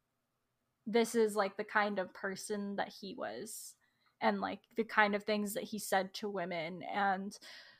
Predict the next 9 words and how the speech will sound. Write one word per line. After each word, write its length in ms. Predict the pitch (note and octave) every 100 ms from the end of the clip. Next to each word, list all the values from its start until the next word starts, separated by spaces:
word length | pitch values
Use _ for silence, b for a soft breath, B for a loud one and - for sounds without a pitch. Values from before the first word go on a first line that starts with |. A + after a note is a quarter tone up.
| B -
the 100 | A3
way 480 | G#3+ G#3 G3+ G3+
that 220 | G3 F#3 -
he, 280 | A3+ G#3+ G#3
like, 420 | G3 E3 C#3+ - - _ _ _ _ _ _
bled 360 | A#3 A#3+ B3+ B3+
women 500 | A3+ A3+ A3+ G#3+ G#3
dry, 600 | G3+ G#3 G3+ G#3 G3+ F#3+
essentially, 1040 | G#3 G3 F#3+ - G3+ F#3+ F#3 F3+ F#3+ G#3+